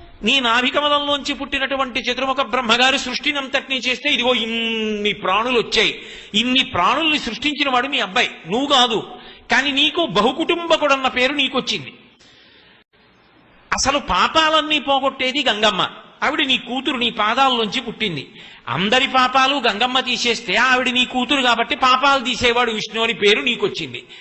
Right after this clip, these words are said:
అసలు నీకు గొప్పతనం ఎక్కడుందయా? "మొదటి నుండి నీవు దామోదరుడవే."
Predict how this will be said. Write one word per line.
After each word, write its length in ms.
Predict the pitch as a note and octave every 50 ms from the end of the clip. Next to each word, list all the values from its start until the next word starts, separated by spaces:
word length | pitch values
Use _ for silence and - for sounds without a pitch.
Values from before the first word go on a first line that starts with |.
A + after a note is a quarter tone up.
| - -
అసలు 220 | F3 - A#3 G#3+
నీకు 320 | F#3+ F3 F#3+ G#3+ A3 G#3+ A#3
గొప్పతనం 500 | G3 A3+ A3 A3+ A3+ A3 A3+ A3 A3 A3
ఎక్కడుందయా? 580 | A3 - A3+ A3 A3 A3 A3 A3 G#3+ G#3+ A3
"మొదటి 380 | G#3 F3+ F3 F3+ G#3 G3 G#3 G#3
నుండి 480 | F#3+ F#3+ F#3+ F#3+ F3 F3+ F3+ F3 F3 E3+
నీవు 340 | F3 F3+ G3 A#3 D4 D#4+
దామోదరుడవే." 1200 | C#4 A#3 F#3 E3+ F3 F3+ F3+ F3+ F3 E3+ E3 E3+ D#3+ E3 D#3+ D#3+ D3+ D3 D3 C#3+ C#3 C3+ C3 -